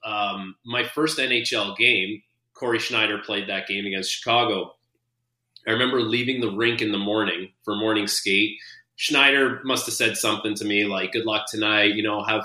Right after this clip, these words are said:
fun." It was, it was nice. And Rolly Melanson was right there. And we were in the lounge, and, um, Schneids walks out, you know, 'cause he's leaving the rink. He's going to his car. I'm just waiting for a, for a ride, I think. And Rolly kinda, like, goes to me, goes,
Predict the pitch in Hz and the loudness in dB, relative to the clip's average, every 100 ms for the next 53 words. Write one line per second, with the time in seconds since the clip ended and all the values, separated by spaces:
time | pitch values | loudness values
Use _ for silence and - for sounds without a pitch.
0 | - 104 101 104 104 107 101 - 131 123 | -2 0 2 2 0 0 -2 -2 -2 -2
1 | 101 104 104 - - - _ 113 110 110 | 0 2 2 2 -6 -18 _ 4 4 4
2 | 123 123 120 113 110 117 117 113 104 101 | 4 6 4 4 4 2 2 0 0 0
3 | 104 95 - 92 80 - - - _ 113 | 0 0 0 -2 -2 -10 -20 -20 _ 2
4 | 110 107 107 110 120 123 110 107 110 113 | 6 6 4 4 4 2 2 2 2 0
5 | 107 101 101 - 107 101 95 95 98 - | 0 -2 -6 -8 -8 -4 -4 -6 -8 -12
6 | - - 135 127 127 117 117 117 117 - | -6 -2 2 4 4 2 2 2 4 2
7 | 110 107 107 - _ 110 104 98 107 110 | 2 2 0 -4 _ -4 -2 -2 -2 -2
8 | 104 110 107 104 95 101 104 104 101 107 | 2 2 2 2 0 0 0 -2 0 0
9 | 104 101 98 - 101 98 95 92 101 98 | 2 0 -2 -4 0 4 4 2 0 -2
10 | - 98 95 98 98 92 90 - 95 90 | 0 -2 -2 -6 -4 -4 -6 -10 -6 -4
11 | 95 95 95 90 90 95 92 92 - - | -2 0 0 -2 -2 -2 -2 -4 -12 -16
12 | - - 110 107 104 113 113 113 110 104 | -16 -2 2 4 4 4 6 8 6 4
13 | 113 107 104 101 98 98 95 - - 107 | 2 4 4 4 4 4 2 -4 -4 -2
14 | 101 - 104 101 98 98 95 95 - - | -2 -4 -4 -2 -2 -4 -2 -2 -4 -10